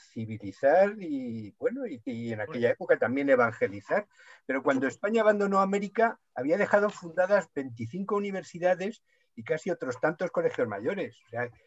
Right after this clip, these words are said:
Speaker 2: Y bibliotecas, imprentas, y antes que muchísimas
Speaker 1: Efectivamente.
Speaker 2: ciudades españolas.
Speaker 1: Efectivamente. O sea, que nada
Speaker 2: Es
Speaker 1: más
Speaker 2: decir, eh, el primer tratado más importante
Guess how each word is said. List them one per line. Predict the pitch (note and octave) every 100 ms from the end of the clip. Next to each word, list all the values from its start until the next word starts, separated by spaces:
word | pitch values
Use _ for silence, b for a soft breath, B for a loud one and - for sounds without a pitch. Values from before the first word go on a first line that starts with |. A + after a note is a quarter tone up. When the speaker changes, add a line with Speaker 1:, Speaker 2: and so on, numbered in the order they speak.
| _
Speaker 2:
Y | -
bibliotecas, | A#3+ C4+ B2 C#3+ G#3 G3+ F#3+ G3 F3 D3
imprentas, | C#3+ C3 G#3+ G3+ E3 F#3+ G3 - b b _
y | F3
antes | F#3 A#3+ A#3+ B3
que | -
muchísimas | F3 E3+ C3+ F#3+ G#3 G3
Speaker 1:
Efectivamente. |
Speaker 2:
ciudades | - F3+ F3 D3+
españolas. | D#3 C#3 G3 F#2+ - - _ _ _ _ - _ _
Speaker 1:
Efectivamente. | B2+ A2 G2+ C#3 B2+ D#3 - -
O | B2+
sea, | A2+ B2 A2+
que | A2+
nada | A2 A#2+ E3
Speaker 2:
Es | F3+
Speaker 1:
más | G#3+ G#3+
Speaker 2:
decir, | E3+ G3 - _
eh, | - F#3+ -
el | G3 E3+
primer | - G3 A3 C4 A#3+ - _
tratado | G#3+ F#3+ A3 G#3 F#3 - _ -
más | G3+ E3+
importante | G3 E3 E3 - F#3 D#3+ - C#3+